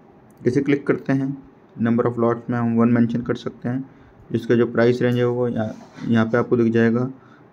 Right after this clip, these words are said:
Default account, Demat account detail यहाँ दिखेगा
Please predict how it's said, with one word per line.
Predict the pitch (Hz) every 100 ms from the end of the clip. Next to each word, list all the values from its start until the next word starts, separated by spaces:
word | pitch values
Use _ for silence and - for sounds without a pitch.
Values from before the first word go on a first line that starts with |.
| - 110 107 107
Default | 107 113 123 123 120
account, | 117 123 120 -
Demat | 98 117 117 120
account | 123 117 117
detail | 110 120
यहाँ | 117 113
दिखेगा | 117 120 117 123